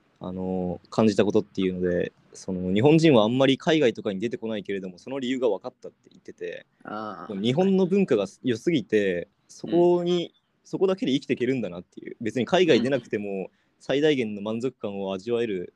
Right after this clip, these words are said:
Speaker 1: のが日本の文化だから、
Speaker 2: うん。
Speaker 1: わざわざ海外に出なくていいんだな。だから外-、海外にはあんまり日本人を見ないんだみたいな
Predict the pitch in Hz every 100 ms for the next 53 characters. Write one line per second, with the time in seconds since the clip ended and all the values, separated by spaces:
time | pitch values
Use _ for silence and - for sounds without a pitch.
0 | - 101 95 95 113 110 104 107 98 92
1 | 92 98 95 - _ _ - 131 143 101
2 | - 135 120 101 104 107 - 98 92 87
3 | 110 139 104 113 - 127 113 101 92 90
4 | 104 104 98 117 110 120 101 113 101 90
5 | 95 90 82